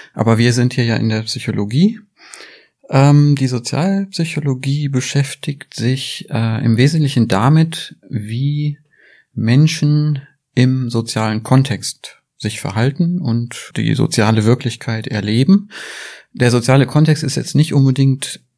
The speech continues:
immer direkt unmittelbar, wie wir jetzt hier in der Gesprächssituation mit zwei, drei Personen, die anwesend sind,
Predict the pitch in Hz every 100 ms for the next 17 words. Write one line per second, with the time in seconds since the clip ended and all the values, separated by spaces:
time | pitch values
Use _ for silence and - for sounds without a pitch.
0 | - 139 139 131 127 120 123 123 139 139
1 | - - 135 135 123 110 104 151 175 120
2 | 117 135 147 139 143 143 120 117 113 -
3 | 156 - 156 143 135 - 135 147 151 123
4 | 123 - - - 117 131 117 123 117 117
5 | 110 127 156 135 - 143 156 151 151 151
6 | 160 190 190